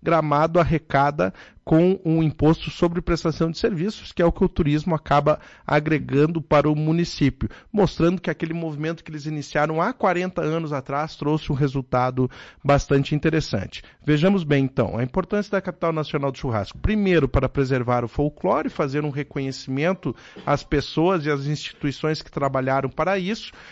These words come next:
mas também para posicionar no quesito turístico. Nós já temos dois produtos constituídos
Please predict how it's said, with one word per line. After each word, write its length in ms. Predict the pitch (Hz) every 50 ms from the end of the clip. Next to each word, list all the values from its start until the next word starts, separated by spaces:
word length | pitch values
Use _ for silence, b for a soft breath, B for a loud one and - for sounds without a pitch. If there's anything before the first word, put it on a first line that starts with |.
| B B B
mas 200 | 220 226 214 -
também 340 | - 240 220 175 170 208 220
para 240 | - - 214 214
posicionar 800 | - - - 220 240 247 208 233 202 - - 202 175 165 165 185 196
no 120 | 202 196
quesito 560 | - - 190 156 131 - 175 185 - - 170
turístico. 640 | - _ - 208 202 180 165 135 113 - - - - - B B B
Nós 160 | - - 143
já 80 | 139 156
temos 300 | - - - 190 185 160
dois 240 | 156 180 190 185 -
produtos 600 | - - 208 202 175 196 240 294 - - - -
constituídos 1080 | - 196 190 180 - - - 180 - - 185 185 196 220 226 185 180 170 - - -